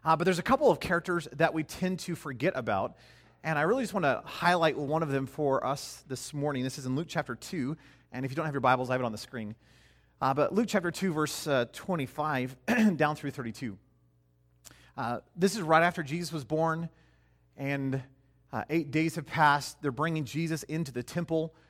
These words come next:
uh, to be circumcised and, and for the dedication stuff, and, and this is what Luke records. He says, "And behold, there was a man in Jerusalem whose name was Simeon,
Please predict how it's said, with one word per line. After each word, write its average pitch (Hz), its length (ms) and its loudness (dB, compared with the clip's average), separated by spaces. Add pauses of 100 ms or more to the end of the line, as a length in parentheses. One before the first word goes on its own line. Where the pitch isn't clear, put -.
(140)
uh, 123 100 -4
to 127 140 -6
be 123 80 -2
circumcised 143 840 -2
and, 110 120 -6
and 120 120 -6
for 135 120 -8
the 117 40 -6
dedication 135 600 0
stuff, 127 340 -2
and, 107 220 -10
and 123 240 -8
this 151 180 -4
is 139 100 -8
what 123 220 -2
Luke 131 180 -6
records. 110 540 -6 (560)
He 196 160 -8
says, 208 160 4
"And 208 80 8
behold, 190 560 6
there 180 100 4
was 175 160 4
a 165 60 2
man 196 340 2
in 190 160 -2
Jerusalem 151 680 -4 (360)
whose 165 220 -2
name 175 200 2
was 143 120 -2
Simeon, 101 400 -8